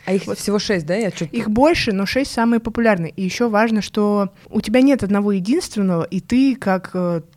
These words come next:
Speaker 2: тупая примитивная машина, прешь сквозь всю свою жизнь именно с этой функцией. Все не так.
Speaker 1: Ты миксуешь.
Speaker 2: Миксуешь все время, да. В чем прелесть упражнения этого для нас? Мы, э, ставим под вопрос, э, наши привычные паттерны поведения.
Speaker 1: Хорошо бы
Speaker 2: Давай
Speaker 1: привести
Speaker 2: раскроем?
Speaker 1: пример,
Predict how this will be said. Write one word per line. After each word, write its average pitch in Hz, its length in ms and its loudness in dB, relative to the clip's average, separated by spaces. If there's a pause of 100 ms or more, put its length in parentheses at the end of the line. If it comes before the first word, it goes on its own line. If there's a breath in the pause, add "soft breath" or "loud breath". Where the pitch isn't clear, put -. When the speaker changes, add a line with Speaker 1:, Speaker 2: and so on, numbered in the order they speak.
(260)
Speaker 2:
тупая 208 340 2
примитивная 190 540 0
машина, 214 420 0
прешь 208 420 0
сквозь 185 400 -4
всю - 220 -6
свою 185 320 2
жизнь 233 320 4
именно 202 280 2
с - 120 -6
этой 190 160 -4
функцией. 190 420 -4
Все - 120 -2
не 233 120 2
так. 160 300 -4 (240 soft breath)
Speaker 1:
Ты 233 100 2
миксуешь. 185 640 0
Speaker 2:
Миксуешь 294 480 0
все - 160 -4
время, 160 320 -2
да. 156 220 -4 (180)
В - 40 -20
чем 240 280 2
прелесть 233 400 0
упражнения 202 540 2
этого 185 180 -6
для 190 160 -2
нас? 285 320 -2
Мы, 220 500 2
э, 180 180 -4
ставим 226 360 0
под 190 100 -4
вопрос, 214 520 -2
э, 196 120 0
наши 202 480 -2
привычные 202 560 -4
паттерны 202 380 -2
поведения. 170 500 -2 (320)
Speaker 1:
Хорошо 175 400 -4
бы 175 120 2
Speaker 2:
Давай - 40 2
Speaker 1:
привести 175 340 -2
Speaker 2:
раскроем? 170 260 0
Speaker 1:
пример, 254 260 0